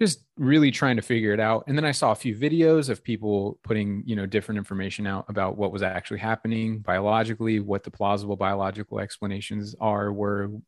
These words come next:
might, what they might end up being. And ever since then, I think that this whole period, I've actually been more,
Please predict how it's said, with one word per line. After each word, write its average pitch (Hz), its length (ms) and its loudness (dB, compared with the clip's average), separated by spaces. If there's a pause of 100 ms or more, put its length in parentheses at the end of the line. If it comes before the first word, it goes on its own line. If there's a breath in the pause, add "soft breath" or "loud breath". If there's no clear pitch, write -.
(200)
might, 101 400 -6 (200)
what 107 180 -4
they 101 140 -2
might 104 320 -4
end 104 160 -4
up 101 160 -8
being. 107 360 -2 (840 soft breath)
And 120 420 4
ever 170 300 4
since 143 300 -2
then, 113 280 2
I 113 160 -2
think 120 280 -4
that 104 260 2
this 123 320 2
whole 127 260 0
period, 131 640 2 (140)
I've 117 160 0
actually 120 400 0
been 113 260 0
more, 104 600 0